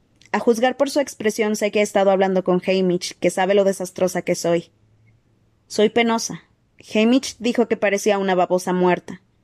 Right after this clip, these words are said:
Lo intentamos todo, pero no era capaz de hacerlo. No puedo ser una de esas personas que él quiere". "¿Y por qué no eres tú misma?", me pregunta él después de pensarlo un momento.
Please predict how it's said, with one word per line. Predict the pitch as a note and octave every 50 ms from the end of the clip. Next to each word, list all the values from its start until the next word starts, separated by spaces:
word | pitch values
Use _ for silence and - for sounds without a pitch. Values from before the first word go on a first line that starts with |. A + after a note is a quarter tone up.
| _ _ _ _ _
Lo | - -
intentamos | G3 G#3 G3+ A3 A3 G#3+ - A#3 B3 B3+ C#4 - -
todo, | - B3+ C4 B3 A3+ F#3+ -
pero | G3+ G3+ F#3+ F#3+
no | G3 G3 G#3
era | G#3 G#3 G#3+ G#3+
capaz | - G#3 - - G3+ G3+
de | G3 G3+
hacerlo. | G3+ - G#3+ G3+ G3 G3 F3+ F3+ _ _ _ -
No | - - F#3+ F#3+ F#3+
puedo | G3+ G#3 G3+ G3+
ser | G#3 - G#3+ G3 G3
una | G3+ G3+ G3
de | G3 G3 F#3+
esas | F#3+ - G3+ F#3+ -
personas | - G3 G3 - G#3 F#3+ F#3+ F#3+ F#3 -
que | - F#3+ F#3+
él | F#3+ F#3 F#3
quiere". | - G3+ F#3+ F#3+ F#3 F3+ _ _ _ _ _ _ _ _ _ _ _ _ _ _ _ _ _ _ _ _ _ _ -
"¿Y | - G3
por | - A3 G#3+ G#3
qué | - A#3
no | A#3 B3 B3+ A#3+
eres | A#3 A3 G#3+ - -
tú | - G3+
misma?", | G3 F#3+ F#3+ G3+ - - F3 E3+ - _ _ _ _ _ _ _ _ _ _ _ _ _ -
me | - G3 F#3+
pregunta | - F#3+ G3 F#3 G3 G3 G3 - G3+ F#3+ F#3+
él | G3 G3 G3 F#3
después | G3+ G3+ - - G#3 G#3+ G3+
de | A3+ A3
pensarlo | - A3 G#3+ - G#3+ G3 F#3 F3+ F3+
un | F3+
momento. | F3 E3+ E3+ E3+ E3+ E3+ F3 - - -